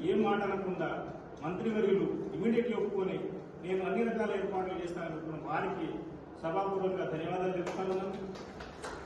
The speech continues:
జిల్లాలో ఉన్నటువంటి ఈ నాలుగు జిల్లా, నాలుగు కాన్స్టిట్యూన్సీ ఎమ్మెల్యేలను కూడా వారు కూడా సహకరిస్తున్నారు. మల్లు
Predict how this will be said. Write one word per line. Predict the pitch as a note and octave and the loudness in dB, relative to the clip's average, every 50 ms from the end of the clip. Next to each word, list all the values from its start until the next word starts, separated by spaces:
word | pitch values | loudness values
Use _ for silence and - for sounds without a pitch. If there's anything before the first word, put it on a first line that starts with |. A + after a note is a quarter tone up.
| - - - - - - - - - - - - - - E3+ E3+ D#3+ | -2 -2 -2 -4 -6 -8 -8 -8 -10 -10 -10 -10 -6 -4 -4 -2 0
జిల్లాలో | E3+ F#3 G3+ A3+ A#3 A#3 A3+ A3+ A3+ | 2 2 4 4 4 6 6 4 4
ఉన్నటువంటి | A3 A3 G#3+ G#3+ G#3 G3+ G3+ G3+ F#3 F#3 | 4 4 2 2 0 0 0 0 0 0
ఈ | F#3 F3 F3+ F3+ - F#3 F#3+ F#3 F#3+ F3 - F#3 - - - - D3 | 0 0 0 -2 -2 -4 -2 -2 0 0 -2 -2 -4 -6 -8 -8 -4
నాలుగు | D3 E3 - G#3 A3+ A3+ A3 A3 A3 | -2 0 2 4 4 4 2 2 2
జిల్లా, | G#3+ G#3 G#3 | 0 2 2
నాలుగు | G#3 - - E3+ E3+ F3+ G3+ G#3+ G#3+ G3+ - - | 2 2 0 0 2 2 2 2 2 0 0 0
కాన్స్టిట్యూన్సీ | G3 G3+ A3 - G#3+ F#3+ F#3+ F#3 F#3+ F3 - | 0 0 0 0 -2 -2 0 0 -2 -2 -2
ఎమ్మెల్యేలను | E3+ E3+ E3+ F#3 F#3 F3+ G3 G#3 F#3+ F#3 | -4 -4 -2 -2 0 -2 0 0 0 0
కూడా | F#3 F3 D#3+ D#3 | 0 -2 -2 0
వారు | D#3 D#3+ - - | 0 0 0 0
కూడా | C3 - - | 0 -2 0
సహకరిస్తున్నారు. | F#3 F3+ F#3 F3+ F#3 F#3+ - F#3+ F#3 F#3 F#3 F#3+ F#3+ - - - - - - - - - - - - | 0 0 2 2 2 0 0 0 -2 0 0 0 0 -2 -2 -4 -6 -8 -10 -12 -12 -14 -14 -14 -8
మల్లు | A#2 C#3+ E3+ F#3+ G#3 | -2 0 2 2 4